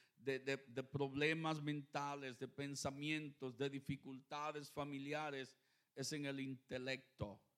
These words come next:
en lo intelectual. ¿Qué quiero decir con esto? Esa es la capacidad que tiene el ser humano de poder comprender, de poder analizar, de poder entender el mundo que lo rodea.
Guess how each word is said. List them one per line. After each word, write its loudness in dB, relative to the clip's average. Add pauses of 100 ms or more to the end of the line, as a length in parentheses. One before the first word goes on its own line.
en -10
lo -4
intelectual. -4 (520)
¿Qué -12
quiero 0
decir -2
con -4
esto? -2
Esa 0
es -2
la -2
capacidad -4
que -6
tiene -2 (320)
el -2
ser 2
humano 0
de -6
poder -6
comprender, -2 (480)
de 0
poder 0
analizar, 0 (280)
de 0
poder 0
entender -2
el -6
mundo -6
que -10
lo -6
rodea. -8